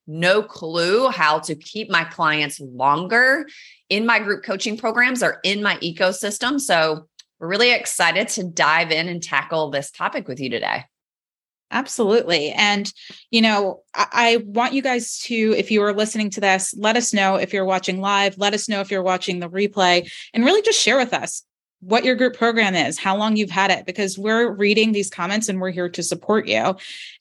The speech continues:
Speaker 2: And before we kind of dive in, we know we titled this, like, the number one thing you need to master in order to keep your clients, you know, coming back for more. But there are some myths that we have to bust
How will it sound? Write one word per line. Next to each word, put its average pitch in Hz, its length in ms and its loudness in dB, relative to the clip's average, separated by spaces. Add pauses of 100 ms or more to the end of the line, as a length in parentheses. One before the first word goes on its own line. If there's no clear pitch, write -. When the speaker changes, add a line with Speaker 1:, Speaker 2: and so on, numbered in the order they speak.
Speaker 2:
And 214 440 2
before 226 320 0
we 262 120 2
kind 262 180 2
of 196 160 -2
dive 190 320 2
in, 175 300 0
we 185 100 -4
know 185 140 -2
we 190 80 0
titled 185 300 -2
this, 185 200 -4
like, 175 160 -6
the 220 100 4
number 226 400 2
one 214 280 0
thing 208 280 0
you 185 280 0
need 269 220 2
to 254 80 -4
master 226 520 -2
in - 160 -8
order 214 300 -2
to 202 400 -2 (260)
keep 240 260 0
your 233 160 2
clients, 220 540 0
you 208 140 -6
know, 185 100 -6
coming 226 340 2
back 208 240 4
for 190 200 -6
more. 196 520 2 (280)
But 254 240 2
there 285 160 4
are 285 160 2
some 311 260 2
myths 220 380 0
that 220 180 0
we 214 80 0
have 196 240 -6
to 196 140 -4
bust - 580 -4